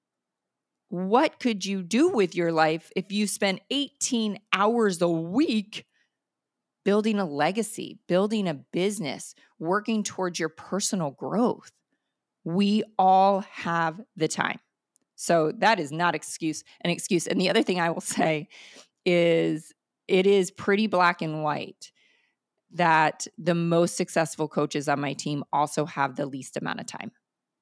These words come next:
Because they're the people that can just get it done, right? The less time you have, I remember, um, you know, I always try to wrap up my workday at, like, two thirty 'cause now, years in, I, I'm a full-time coach, but I certainly wasn't in the beginning. I was just sliding it into the pockets of time.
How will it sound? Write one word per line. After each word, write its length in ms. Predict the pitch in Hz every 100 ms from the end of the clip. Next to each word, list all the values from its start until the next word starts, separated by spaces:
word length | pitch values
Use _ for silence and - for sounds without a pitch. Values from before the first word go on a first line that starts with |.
| _ _ _
Because 300 | 202 185 196
they're 160 | 185 208
the 80 | 214
people 280 | 240 233 262
that 180 | 285
can 160 | - 370
just 260 | 381 - 147
get 200 | 175 254
it 100 | 196
done, 540 | 196 339 403 - - -
right? 520 | 269 185 262 330 - - _ _ _ _ _
The 140 | 202 226
less 460 | 220 202 226 -
time 320 | - 226 208
you 140 | 202 190
have, 280 | 226 175 185
I 60 |
remember, 560 | 196 196 185 170 165 -
um, 440 | 165 156 147 147 160 _ _ _ _ - -
you 100 | 202
know, 100 | 170
I 120 | 165
always 220 | 165 165
try 140 | - 170
to 80 |
wrap 220 | 160 156 -
up 100 | 156
my 140 | 160
workday 320 | 151 151 160
at, 100 | 151
like, 240 | 143 147 -
two 180 | - 165
thirty 280 | 156 160 160
'cause 180 | 165
now, 460 | 165 185 147 160 214
years 320 | - 170 160 202
in, 380 | 175 147 165 -
I, 260 | 156 156 -
I'm 140 | 143
a 40 | 143
full-time 380 | - - 147 151
coach, 320 | - 180 -
but 120 | 147
I 80 | 143
certainly 380 | - 185 165 151
wasn't 280 | 147 143
in 60 | 147
the 60 | 143
beginning. 380 | 147 180 160
I 40 | 143
was 100 | 143
just 220 | 151 -
sliding 380 | - 151 156 156
it 120 | 151
into 220 | 151 147
the 80 | 160
pockets 380 | - 147 143 -
of 60 |
time. 360 | - 202 165